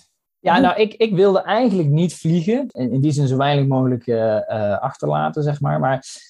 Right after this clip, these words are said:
Speaker 1: dus ik wilde eigenlijk met, met de trein vanuit Sahara door Mauritanië via West-Afrika.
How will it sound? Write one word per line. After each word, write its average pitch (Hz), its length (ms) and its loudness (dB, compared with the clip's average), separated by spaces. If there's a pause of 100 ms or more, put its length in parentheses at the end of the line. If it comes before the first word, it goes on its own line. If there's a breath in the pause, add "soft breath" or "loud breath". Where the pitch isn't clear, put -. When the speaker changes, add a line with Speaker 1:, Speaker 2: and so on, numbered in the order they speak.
(180 loud breath)
Speaker 1:
dus 127 100 -2
ik 135 80 2
wilde 165 240 4
eigenlijk 160 420 0
met, 147 100 -6
met 143 120 0
de 135 120 -2
trein 160 440 0
vanuit 135 380 0
Sahara 135 800 0
door 123 140 0
Mauritanië 127 800 0
via 123 240 -2
West-Afrika. 147 1000 -2